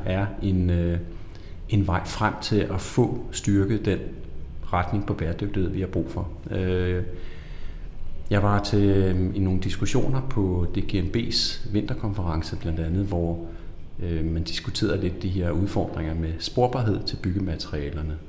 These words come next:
D G N B og bream og leed og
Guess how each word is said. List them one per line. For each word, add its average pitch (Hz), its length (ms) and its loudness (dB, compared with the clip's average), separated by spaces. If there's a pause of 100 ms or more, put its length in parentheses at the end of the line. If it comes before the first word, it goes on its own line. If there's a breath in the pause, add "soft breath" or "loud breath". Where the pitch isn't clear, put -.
(600 loud breath)
D - 20 2
G 82 180 0
N 80 160 0
B 98 340 0
og 82 200 0 (280)
bream 95 460 2
og 82 120 0
leed 90 540 -2
og 82 260 -2